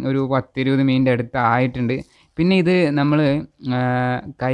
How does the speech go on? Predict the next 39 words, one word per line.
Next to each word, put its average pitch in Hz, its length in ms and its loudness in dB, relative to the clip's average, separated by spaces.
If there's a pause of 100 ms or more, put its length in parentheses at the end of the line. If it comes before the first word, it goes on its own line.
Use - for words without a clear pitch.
കൊണ്ട് 151 260 2
ഇങ്ങനെ 147 160 2
എടുക്കുന്ന 139 240 -2
സ-, 131 120 -2
പിടിക്കുന്ന 131 300 -2
സമയത്ത്, 131 380 0 (120)
ആ, 120 60 -4 (100)
നല്ലോണം 120 380 -2
ശ്രദ്ധിക്കണം, 113 440 -2
കാരണം 120 180 0
ഇത് 127 100 0
നല്ലോണം 127 300 0
പിടയ്ക്കും. 107 300 -4
പിന്നെ 185 160 6
ഇവന്മാരെ 190 420 4
പൊരിച്ചെടുത്ത് 175 640 4
കഴിക്കുന്നത് 156 640 2 (200)
ബ്ലൂപ്പറിൽ 131 460 2
കൊടുത്തിട്ടുണ്ട്. 110 540 -2 (200)
അപ്പൊ 170 140 -14
നമ്മൾ 175 380 -10
മീൻ 165 520 -8
പിടിച്ചിട്ടുണ്ട്. 151 500 -6
ഇതോ, 160 220 -6
ഇതോ, 147 160 -12
ഇതോ 147 140 -12
ഈ 147 100 -10
കാണുന്ന 139 320 -12
കണ്ട, 113 120 -12
അയ്യോ 107 260 -16
വെയിലാ, 110 340 -14 (280)
ഇതോ, 117 160 -20
ഇതോ, 113 180 -16
ഇതോ, 117 160 -16
ഇതോ 117 140 -16
ഇത്രയും 165 480 -12
മീൻ 143 140 -6
കിട്ടിയത്. 131 220 -10
ഇതൊരു 151 180 -14